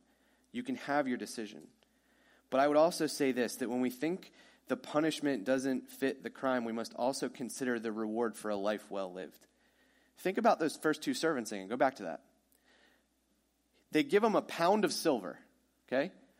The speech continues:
It's, it's a good amount of money. It's not a ton. It's not a million dollars, right? It, it's a good amount of money, but it's not anything crazy. I think one of the commentaries I saw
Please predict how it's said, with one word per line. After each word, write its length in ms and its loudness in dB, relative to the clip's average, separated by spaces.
It's, 280 0
it's 160 2
a 40 -2
good 200 6
amount 240 6
of 60 2
money. 300 2
It's 200 6
not 180 6
a 60 2
ton. 420 4
It's 220 2
not 160 4
a 40 4
million 440 4
dollars, 400 6
right? 180 4
It, 220 0
it's 180 6
a 60 0
good 220 6
amount 180 6
of 80 2
money, 160 4
but 160 2
it's 160 -2
not 260 4
anything 400 2
crazy. 340 2
I 60 2
think 160 0
one 80 2
of 40 4
the 120 2
commentaries 500 2
I 60 2
saw 260 4